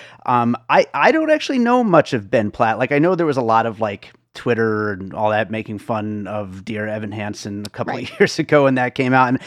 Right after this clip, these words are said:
Speaker 1: I never actually ended up seeing that movie. So,
Speaker 2: I
Speaker 1: like, I
Speaker 2: actually
Speaker 1: don't
Speaker 2: didn't either.
Speaker 1: really, yeah, so I, I don't really, like, know. Maybe he's great because he's great here, and, <laughs> um, you know, I can only judge him off of that, and I,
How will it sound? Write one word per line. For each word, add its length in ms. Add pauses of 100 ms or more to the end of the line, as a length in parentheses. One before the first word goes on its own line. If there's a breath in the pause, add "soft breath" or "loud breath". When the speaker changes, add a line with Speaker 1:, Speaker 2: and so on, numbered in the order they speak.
(100)
Speaker 1:
I 100
never 200
actually 240
ended 160
up 120
seeing 300
that 160
movie. 280
So, 420 (180 loud breath)
Speaker 2:
I 100
Speaker 1:
like, 240
I 100
Speaker 2:
actually 20
Speaker 1:
don't 200
Speaker 2:
didn't 220
either. 140
Speaker 1:
really, 600 (380)
yeah, 460
so 260
I, 280
I 140
don't 160
really, 320
like, 220
know. 480 (240 loud breath)
Maybe 280
he's 180
great 320
because 200
he's 140
great 260
here, 480
and, 400
<laughs> 280
um, 180
you 140
know, 180
I 240
can 220
only 320
judge 320
him 100
off 200
of 120
that, 320
and 320
I, 180